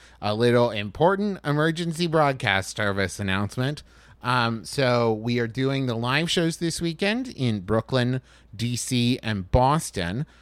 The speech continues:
Um, there was a mix-up with the venues, and some of the tickets sold read that the show is starting at eight P M. This is incorrect. The shows are starting at seven P M,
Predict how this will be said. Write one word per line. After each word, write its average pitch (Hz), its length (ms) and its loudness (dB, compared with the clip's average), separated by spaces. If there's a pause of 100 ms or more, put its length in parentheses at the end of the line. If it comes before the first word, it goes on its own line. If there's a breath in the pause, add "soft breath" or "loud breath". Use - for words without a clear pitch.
(240 loud breath)
Um, 113 580 2
there 117 240 2
was 120 320 4
a 123 60 0
mix-up 156 560 2
with 151 180 -2
the 139 80 -4
venues, 110 840 2 (100)
and 110 440 0
some 147 280 0
of 143 80 -2
the 143 60 -6
tickets 139 420 -4
sold 139 560 2 (100)
read 127 320 2
that 123 140 -2
the 120 80 -2
show 127 200 2
is 113 120 0
starting 117 320 0
at 107 160 -8
eight 135 260 -2
P 143 220 2
M. 104 320 2 (340 soft breath)
This 127 300 4
is 143 160 0
incorrect. 123 880 -2 (360 soft breath)
The 92 100 0
shows 135 360 4
are 147 80 2
starting 127 420 2
at 107 120 -6
seven 127 500 2
P 101 240 -2
M, 85 320 -4